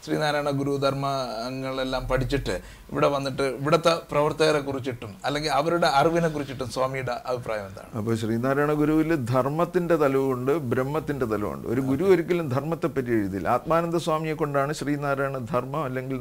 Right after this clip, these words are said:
Speaker 2: നാരായണ സ്മൃതി എഴുതിയിരിക്കുന്നത്,
Speaker 1: ഓക്കെ.
Speaker 2: എങ്ങനെ നമ്മൾ ജീവിക്കണമെന്നുള്ളത്. ഒപ്പം തന്നെ ഗുരുദേവ കൃതികളുണ്ട്.
Speaker 1: ഓക്കെ.
Speaker 2: അപ്പൊ ഈ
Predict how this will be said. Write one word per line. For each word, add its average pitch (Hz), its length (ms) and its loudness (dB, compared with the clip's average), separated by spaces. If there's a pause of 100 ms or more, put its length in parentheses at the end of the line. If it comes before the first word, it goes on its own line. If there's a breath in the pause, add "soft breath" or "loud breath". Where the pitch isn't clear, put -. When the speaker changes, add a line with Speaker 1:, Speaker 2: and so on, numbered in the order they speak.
Speaker 2:
നാരായണ 127 280 -2 (100)
സ്മൃതി 135 340 0
എഴുതിയിരിക്കുന്നത്, 104 480 -2
Speaker 1:
ഓക്കെ. 127 100 -2
Speaker 2:
എങ്ങനെ 165 220 -2
നമ്മൾ 151 180 0 (140)
ജീവിക്കണമെന്നുള്ളത്. 131 760 -2 (600 loud breath)
ഒപ്പം 175 320 4
തന്നെ 170 220 2 (280)
ഗുരുദേവ 147 400 2 (120)
കൃതികളുണ്ട്. 120 600 -2 (300)
Speaker 1:
ഓക്കെ. 92 160 -14 (640 loud breath)
Speaker 2:
അപ്പൊ 135 140 2 (240)
ഈ 175 40 0